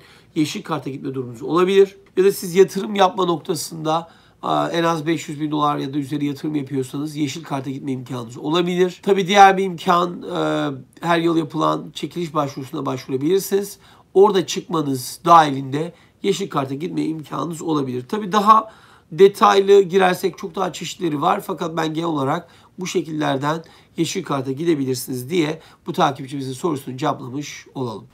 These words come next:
Bugün canlı yayında aldığımız diğer bir soru ise şu yönde. "Ben daha önce dört ya da beş kere Green Card başvurusu yaptım fakat çıkmadı.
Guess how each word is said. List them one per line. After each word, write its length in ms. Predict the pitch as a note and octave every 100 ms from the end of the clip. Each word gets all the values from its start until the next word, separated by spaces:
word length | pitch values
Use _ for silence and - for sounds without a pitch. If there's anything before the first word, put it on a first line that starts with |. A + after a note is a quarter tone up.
| F3
Bugün 280 | G#3 A#3+ F#3
canlı 340 | A3 A3 A#3+
yayında 280 | A#3+ G#3+ A3
aldığımız 460 | G#3 F#3+ F#3+ D#3+
diğer 280 | F3+ G#3+ G#3
bir 60 | F#3+
soru 200 | G#3 G3
ise 160 | F#3+
şu 160 | E3+ A3+
yönde. 480 | G3+ D#3 C#3 D#3+ - _ _ -
"Ben 200 | F3+ G3
daha 220 | G3+ A3 A3
önce 420 | F3 G3+ G3 D#3+
dört 340 | G3+ G3+ -
ya 120 | F#3
da 80 | E3+
beş 240 | F#3 F3 -
kere 340 | D#3 D#3+ F3+ - _ -
Green 200 | G3 F#3+
Card 240 | E3+ C#3
başvurusu 460 | C#3 C3+ C#3+ B2+ D3+
yaptım 320 | C3 - G3
fakat 340 | F3 D#3 E3 -
çıkmadı. 520 | G#3+ D#3+ B2 B2